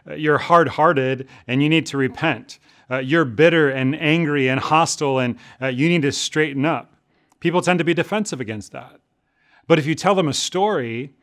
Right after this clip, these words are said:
it's interesting that a story has a way of getting past eyes that don't see and around ears that don't hear. Well, I hope God is using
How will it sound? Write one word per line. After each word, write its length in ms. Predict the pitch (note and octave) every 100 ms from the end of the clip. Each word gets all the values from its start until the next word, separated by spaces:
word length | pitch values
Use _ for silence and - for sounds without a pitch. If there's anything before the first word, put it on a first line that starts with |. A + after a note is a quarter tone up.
| _ _ _ _ -
it's 160 | C#3
interesting 420 | A#3 A#3 - F3+ D#3
that 140 | C#3
a 80 | C3+
story 540 | - - F#3 G3+ F#3
has 200 | C#3+ D3+
a 60 | D#3
way 180 | D3+ D3+
of 140 | A#2+
getting 260 | D3+ D#3+ C#3+
past 540 | - D3+ D#3+ - - -
eyes 540 | C#3 D3 D3+ C#3 - - - - _
that 180 | A#2+ A#2
don't 240 | C#3 B2
see 540 | - - C#3 A2+ A#2+ - _ _ _
and 100 | B2
around 400 | B2+ C3+ C3+ C3+
ears 300 | D3 C#3+ C3+
that 160 | A2+ A2
don't 240 | B2 A#2
hear. 480 | A2 - G#2 G#2+ A2 _ _ _ _ _ _ _ _ _ _ _
Well, 100 | D3
I 80 | D#3
hope 180 | F#3+ D#3+
God 280 | E3 D#3+ D3
is 280 | C#3 G#2+ -
using 880 | C3+ C3 C#3+ D3+ C3 C3 B2 A#2+